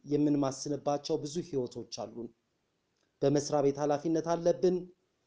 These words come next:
አንዳንዶቻችን ደግሞ በቤተ ክርስቲያን ውስጥ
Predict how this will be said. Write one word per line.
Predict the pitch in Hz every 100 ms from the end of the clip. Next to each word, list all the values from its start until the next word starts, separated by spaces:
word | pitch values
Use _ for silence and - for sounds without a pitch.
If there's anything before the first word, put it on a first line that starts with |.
| _ _
አንዳንዶቻችን | 190 196 180 160 - 156 143 135
ደግሞ | 139 135 135 117 90 _ _ _ _ _ _ -
በቤተ | 147 151 151
ክርስቲያን | - 135 - 151 143
ውስጥ | 147 -